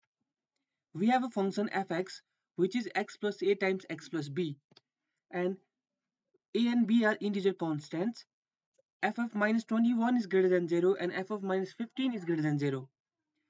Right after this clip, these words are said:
and f of minus eighteen is less than zero. What is the one possible value of a plus b? In this type of question, we have to notice that, and we have to remember that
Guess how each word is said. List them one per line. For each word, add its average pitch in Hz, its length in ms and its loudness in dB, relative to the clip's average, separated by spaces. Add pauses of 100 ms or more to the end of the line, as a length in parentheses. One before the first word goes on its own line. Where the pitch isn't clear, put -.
(380)
and 208 220 0
f 226 160 0
of 277 140 0
minus 220 320 2
eighteen 202 280 0
is 185 140 -2
less 214 160 2
than 208 180 0
zero. 156 300 -2 (240)
What 208 220 0
is 240 100 -4
the 226 140 0
one 208 280 2
possible 196 400 -2
value 160 380 0
of 170 160 -6
a 160 80 -4
plus 147 220 -8
b? 135 180 -10 (1300)
In 247 120 -2
this 302 140 4
type 240 220 0
of 220 100 -6
question, 233 400 0 (160)
we 202 120 0
have 302 160 2
to 262 100 0
notice 220 300 0
that, 190 200 2 (400)
and 185 180 -2
we 208 80 0
have 254 120 0
to 254 80 0
remember 233 380 2
that 170 240 0